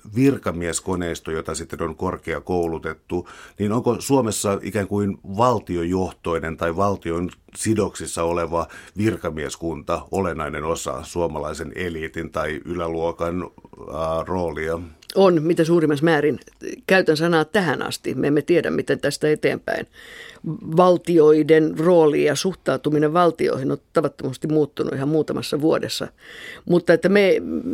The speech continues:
Speaker 2: meidän suomalainen järjestelmä on, on rakentunut siihen, että koska muut sosiaaliset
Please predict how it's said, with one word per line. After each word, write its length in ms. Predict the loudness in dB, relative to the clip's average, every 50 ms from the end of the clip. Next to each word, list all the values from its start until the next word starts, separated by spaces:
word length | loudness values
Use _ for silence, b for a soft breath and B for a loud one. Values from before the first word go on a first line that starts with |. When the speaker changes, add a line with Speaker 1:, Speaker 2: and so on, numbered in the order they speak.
| -4 -4
Speaker 2:
meidän 500 | -4 -2 2 6 10 10 10 10 8 6
suomalainen 720 | 4 4 6 6 6 6 6 4 2 2 0 -2 0 2 4
järjestelmä 680 | 4 4 4 2 0 0 0 2 2 2 4 2 2
on, 200 | 2 2 2 2 4
on 280 | 6 6 6 6 4 2
rakentunut 640 | 2 2 4 4 4 2 2 0 -2 -2 -2 -2
siihen, 400 | 0 2 4 4 4 2 0 -4
että 220 | -6 -6 -6 -6 -4
koska 520 | -4 -4 -6 -4 -2 -2 -2 -2 -2 -6 -12 B B B B B B B B _ _
muut 640 | 2 4 6 6 6 6 4 2 -4 -8 -10 -10 B B B B -12
sosiaaliset 880 | -2 2 4 4 4 6 4 4 4 4 2 2 2 0 -2 -4 -4